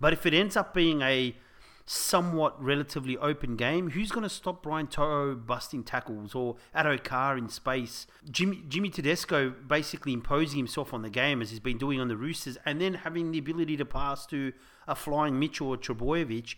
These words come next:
Queensland, I know they grow an extra leg, but with Ponga out and these players out, they don't have anything to trouble New South Wales.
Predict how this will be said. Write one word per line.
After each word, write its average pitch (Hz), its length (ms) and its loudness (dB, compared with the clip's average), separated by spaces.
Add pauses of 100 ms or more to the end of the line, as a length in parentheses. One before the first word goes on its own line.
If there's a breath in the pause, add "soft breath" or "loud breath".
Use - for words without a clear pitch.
(120)
Queensland, 208 560 2
I 151 120 2
know 190 200 4
they 202 120 2
grow 180 200 6
an 185 80 4
extra 170 280 0
leg, 202 400 2
but 131 160 0
with 131 160 -6
Ponga 202 400 4
out 196 280 2
and 165 120 -4
these 156 160 -4
players 170 400 0
out, 175 260 -2
they 151 200 2
don't 156 360 -2
have 135 500 -4
anything 127 460 -2
to - 100 -14
trouble 110 500 -8 (100)
New 110 120 -6
South - 260 -12
Wales. 95 440 -10